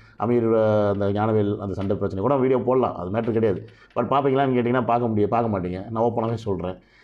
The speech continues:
ஏன்னா நானும் வந்து ஏதோ சொன்ன மாதிரி பயங்கர ஒர்க் டயட்ல வந்துட்டு அதுக்கப்புறம் நான் உட்காந்து கஷ்டப்பட்டு இவன் என்ன பேசியிருக்கான், அவன் என்ன பேசியிருக்கான்னு சொல்லிட்டு அவனுக்கு நான் reply யோசிச்சு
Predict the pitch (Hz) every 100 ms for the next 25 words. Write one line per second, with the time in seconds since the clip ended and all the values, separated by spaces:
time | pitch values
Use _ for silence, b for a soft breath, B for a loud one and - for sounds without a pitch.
0 | b 131 139 127 131 143 127 120 127 120
1 | 113 110 113 110 110 117 120 113 104 -
2 | 110 104 101 104 98 87 - B B B
3 | 82 110 123 131 131 123 110 120 110 110
4 | 117 110 104 101 85 - 107 117 117 110
5 | 107 107 104 113 113 127 131 117 113 113
6 | 110 104 82 127 127 123 117 120 120 117
7 | 113 113 104